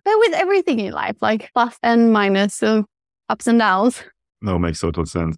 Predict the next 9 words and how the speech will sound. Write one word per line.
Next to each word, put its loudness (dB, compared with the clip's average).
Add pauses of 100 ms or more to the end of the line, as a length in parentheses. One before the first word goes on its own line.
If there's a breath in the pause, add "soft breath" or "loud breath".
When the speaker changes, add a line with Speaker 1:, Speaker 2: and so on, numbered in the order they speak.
Speaker 2:
Now, 0
when -2
it -6
comes -6
to 2 (380)
your 0
age, -4
my -2
age, -8